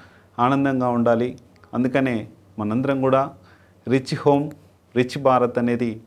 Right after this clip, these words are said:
కంపల్సరీ మనకు కావాలి. మనందరం కూడా రిచ్ అనేది కావాలి. కాబట్టి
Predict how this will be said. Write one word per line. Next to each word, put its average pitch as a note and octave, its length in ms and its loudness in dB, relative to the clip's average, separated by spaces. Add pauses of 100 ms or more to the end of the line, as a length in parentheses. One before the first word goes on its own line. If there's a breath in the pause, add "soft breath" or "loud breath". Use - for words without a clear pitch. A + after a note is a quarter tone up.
(400 soft breath)
కంపల్సరీ C#3 500 4
మనకు A#2 320 -2
కావాలి. A#2+ 560 2 (440 soft breath)
మనందరం C3 400 2
కూడా B2+ 340 2 (440)
రిచ్ C3 500 0 (360)
అనేది A2+ 440 -2 (380)
కావాలి. A2+ 340 2
కాబట్టి A2+ 500 0